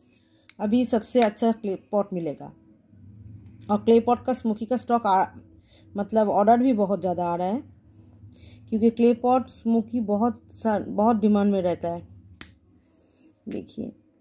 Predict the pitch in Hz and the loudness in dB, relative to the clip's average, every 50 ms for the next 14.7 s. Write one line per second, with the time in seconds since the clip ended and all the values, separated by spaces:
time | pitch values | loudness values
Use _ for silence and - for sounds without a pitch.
0 | _ _ _ _ - - - 190 220 254 240 - - 240 233 233 247 226 - 294 | _ _ _ _ -12 -8 -4 0 0 0 0 -2 -2 0 2 4 4 4 2 0
1 | 294 247 294 294 262 254 277 277 277 285 294 294 - _ _ _ - 208 214 220 | 0 2 2 2 2 2 0 0 0 0 -2 -4 -8 _ _ _ -4 -2 0 2
2 | 208 262 254 226 240 226 202 185 175 165 160 156 _ _ _ _ _ _ _ _ | 4 4 6 6 6 4 4 0 -4 -10 -12 -18 _ _ _ _ _ _ _ _
3 | _ _ _ _ - 214 226 240 254 254 214 247 254 240 214 226 226 202 180 170 | _ _ _ _ -8 -4 -2 0 0 2 2 2 2 2 2 0 -2 -2 -4 -6
4 | - - - 202 214 226 233 240 233 240 220 226 220 - 233 226 233 240 233 233 | -10 -10 -6 -4 -2 0 0 -2 0 -2 -4 -2 -2 -4 -4 -2 -2 -2 0 0
5 | 233 240 226 226 214 - 214 226 226 220 220 - 202 196 196 185 185 175 - 170 | 0 2 2 0 -2 0 2 2 2 2 2 -2 -2 -2 -2 -2 -4 -4 -6 -8
6 | 165 160 - - _ _ _ _ _ _ _ _ _ _ _ - - - 80 - | -8 -8 -12 -16 _ _ _ _ _ _ _ _ _ _ _ -16 -8 -6 -4 -4
7 | - - - - _ _ _ _ _ _ _ _ _ _ _ _ _ _ _ _ | -4 -8 -14 -20 _ _ _ _ _ _ _ _ _ _ _ _ _ _ _ _
8 | _ _ _ - - - - - - _ _ _ _ _ _ _ - 220 226 226 | _ _ _ -20 -20 -20 -20 -20 -20 _ _ _ _ _ _ _ -2 0 0 0
9 | - - 202 220 247 262 226 190 226 233 214 202 214 277 269 240 214 196 208 208 | -2 -2 0 2 2 2 2 2 2 2 2 4 4 4 6 6 6 4 2 0
10 | 208 - 226 214 233 277 330 - - _ _ _ _ - _ _ _ _ _ _ | 0 0 0 0 0 0 0 -2 -8 _ _ _ _ -20 _ _ _ _ _ _
11 | - - - - - 196 240 269 254 - 339 320 302 254 233 233 185 220 220 208 | -20 -20 -14 -8 -2 0 2 2 2 4 4 4 6 6 6 4 4 4 4 4
12 | 196 214 202 - - 226 208 202 196 208 208 214 - 233 226 262 285 - - 247 | 2 0 0 -2 -2 -4 -2 -2 0 0 -2 -2 -2 -2 0 0 0 0 -2 -2
13 | 233 233 - 294 277 240 240 262 285 254 - - 262 269 254 254 208 196 190 208 | -2 -2 0 2 2 4 4 4 2 2 0 0 0 2 2 2 2 2 2 4
14 | 208 214 196 220 196 170 180 165 - 170 160 160 165 165 | 4 4 4 2 2 0 -2 -8 -8 -10 -12 -12 -14 -14